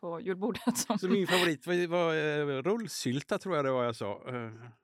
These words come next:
Speaker 2: jag, jag, jag står fast vid det.
Speaker 1: Eh, jag tänker att vi ska gå vidare till en helt annan sak, eh, och det är att prata lite om årets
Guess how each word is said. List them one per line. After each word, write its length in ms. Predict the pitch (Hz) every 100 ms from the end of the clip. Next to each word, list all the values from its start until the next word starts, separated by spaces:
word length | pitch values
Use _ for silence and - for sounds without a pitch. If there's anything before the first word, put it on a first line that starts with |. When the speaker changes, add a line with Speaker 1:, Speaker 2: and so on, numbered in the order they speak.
| _ -
Speaker 2:
jag, 220 | 151 160 160
jag, 240 | 175 180
jag 140 | 185 170
står 120 | 180
fast 360 | - 147 -
vid 100 | 120
det. 120 | 117 117
Speaker 1:
Eh, 360 | - 190 - 233
jag 500 | 262 262 262 254 247
tänker 220 | 254 247
att 100 | 233
vi 80 | 233
ska 140 | 226
gå 420 | 214 226 220 214 196
vidare 720 | 196 196 233 269 262 254 185
till 200 | - 190
en 120 | 190
helt 520 | - - 311 233 170
annan 340 | - 180 175 180
sak, 480 | - 165 175 _ 170
eh, 360 | 160 156 156
och 120 | 123
det 80 | 185
är 60 | 254
att 80 | 240
prata 200 | 214 202
lite 220 | 196 -
om 320 | 190 175 170
årets 680 | - 185 175 - - - -